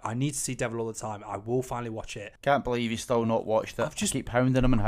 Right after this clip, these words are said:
Speaker 2: hounding him.
Speaker 1: fucking
Speaker 2: Every
Speaker 1: busy.
Speaker 2: time, every time Nick gives me, ah, don't give a pish.
Speaker 1: <laughs>
Speaker 2: Um, I'm busy. I've got a kid on the way. Um, anytime Nick gives me a suggestion, I'm like, "Oh, I watched that. Oh, it was great." Or, "I didn't like that." "Oh, thanks for the suggestion."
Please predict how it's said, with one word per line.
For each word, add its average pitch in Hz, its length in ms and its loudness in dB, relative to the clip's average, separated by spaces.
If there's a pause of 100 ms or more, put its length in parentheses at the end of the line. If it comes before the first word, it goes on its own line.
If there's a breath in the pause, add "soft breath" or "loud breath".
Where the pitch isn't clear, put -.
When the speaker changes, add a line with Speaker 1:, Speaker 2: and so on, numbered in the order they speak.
Speaker 2:
hounding 107 180 2
him. 107 100 2
Speaker 1:
fucking 208 380 0
Speaker 2:
Every 135 180 8
Speaker 1:
busy. - 80 4
Speaker 2:
time, 147 260 4 (260 loud breath)
every 147 180 4
time 143 260 2
Nick 135 180 0
gives 117 240 -2
me, 131 220 0 (580)
ah, 127 300 6
don't 110 200 -6
give 101 140 -8
a 95 80 -4
pish. - 400 -4
Speaker 1:
<laughs> - 380 4
Speaker 2:
Um, 104 380 4
I'm 120 160 6
busy. 107 280 4
I've 107 280 -2
got 95 100 -2
a - 20 -4
kid 107 240 -4
on 113 120 2
the 110 80 0
way. 107 160 -2 (800 soft breath)
Um, 101 200 -4 (840 loud breath)
anytime 127 520 4
Nick 113 200 0
gives 113 220 -6
me 117 120 0
a 104 60 0
suggestion, 104 540 -4
I'm 110 100 -4
like, 127 200 -4
"Oh, 220 260 -2
I - 20 0
watched 147 340 -2
that. 123 160 -4
Oh, 110 200 0
it - 60 0
was - 100 -16
great." 104 300 -8
Or, 104 300 0
"I 101 40 -4
didn't 107 200 -6
like 110 240 -8
that." 127 140 -2
"Oh, 147 160 -2
thanks 156 300 -6
for 147 100 -10
the 131 80 -8
suggestion." 135 600 -4